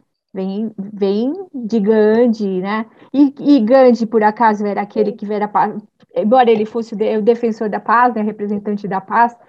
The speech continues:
mas ele era o, a pessoa que ficava o tempo todo dizendo, "Sim, concordo." Não, ele tinha uma estratégia pra poder, né, chegar no, no objetivo de independência da Índia, né? Então, tem todo um, um,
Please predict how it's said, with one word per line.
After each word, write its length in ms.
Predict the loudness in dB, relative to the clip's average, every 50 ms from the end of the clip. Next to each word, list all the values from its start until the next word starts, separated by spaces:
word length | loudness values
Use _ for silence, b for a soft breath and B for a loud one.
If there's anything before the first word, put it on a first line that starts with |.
| B B -8 B
mas 180 | -2 0 2
ele 180 | 2 2 2 2
era 220 | 2 2 0 -2
o, 360 | -4 -6 -8 -10 -8 -8 -4
a 180 | -2 -2 -2 -2
pessoa 380 | -4 -6 -6 -6 -6 -8 -8 -8
que 120 | -12 -14
ficava 320 | -16 -10 -6 -4 -4 -4
o 60 | -4 -6
tempo 300 | -6 -8 -8 -8 -12 -6
todo 260 | -6 -4 -4 -4 -4
dizendo, 400 | -6 -4 -2 -2 -2 -2 -4 -8
"Sim, 640 | -10 -6 -4 -2 0 0 0 -2 -2 -4 -6 -8 -8
concordo." 840 | -6 -6 -6 -4 0 2 4 4 4 4 2 0 -2 -4 -6 -8 -10 b b b b b b -6
Não, 440 | -6 -4 -4 -4 -4 -2 -2 0 0
ele 260 | 0 0 2 0 -2
tinha 400 | 0 0 0 0 2 2 2 2
uma 160 | 2 2 2 2
estratégia 760 | 2 2 2 0 0 2 2 0 2 2 2 0 0 0 -2 -2 -4 -6 -10 -16 _ _ -18 -18 -18 _
pra 180 | -6 0 0 0
poder, 560 | 2 2 0 2 4 4 4 4 4 2 -2 -4 -10 -12
né, 380 | -6 -4 -2 0 0 0 0 -2
chegar 460 | -2 -4 -4 -2 2 4 4 4 4
no, 340 | 2 0 -2 -2 -4 -2 -2
no 160 | -4 -4 -4
objetivo 640 | -4 -6 -4 -4 -4 -4 -4 -4 -4 -4 -2 0 0 2
de 80 | 2
independência 760 | 2 2 2 2 2 2 2 -2 0 0 -2 -2 -2 -4 -8 -8
da 180 | -6 -6 -4
Índia, 520 | -4 -2 -2 -2 -4 -4 -6 -6 -6 -6 -6
né? 100 | -6 -6
Então, 240 | -6 -6 -6 -6
tem 220 | -6 -4 -2 -4 -4
todo 320 | 0 0 0 0 2 0
um, 180 | -2 -2 -2 -4
um, 220 | -4 -4 -6 -6